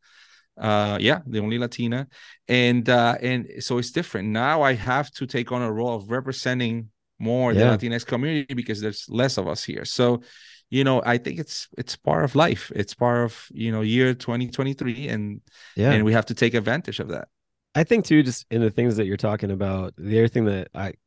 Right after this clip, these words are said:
Speaker 2: keep coming back to as well is just, um, like, how we're tr-, like, the organization is working to diversify, um, the speakers that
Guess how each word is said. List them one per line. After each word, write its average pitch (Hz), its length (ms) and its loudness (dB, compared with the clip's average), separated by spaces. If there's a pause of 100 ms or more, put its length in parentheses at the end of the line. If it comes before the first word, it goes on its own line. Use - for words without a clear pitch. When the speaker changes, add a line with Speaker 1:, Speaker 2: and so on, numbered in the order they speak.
Speaker 2:
keep 113 420 2
coming 104 280 2
back 95 240 -2
to 95 180 0
as 87 120 -4
well 95 320 0
is 95 140 -2
just, - 380 -4 (500)
um, 90 460 0 (540)
like, 104 200 0 (160)
how 104 640 2 (460)
we're 107 100 2
tr-, - 220 -4 (240)
like, 107 160 4
the 110 100 4
organization 98 1040 4 (260)
is 92 420 0
working 101 360 2
to 107 160 0
diversify, 98 1120 -2 (480)
um, 92 480 0 (160)
the 98 600 2
speakers 107 520 2
that 95 180 -4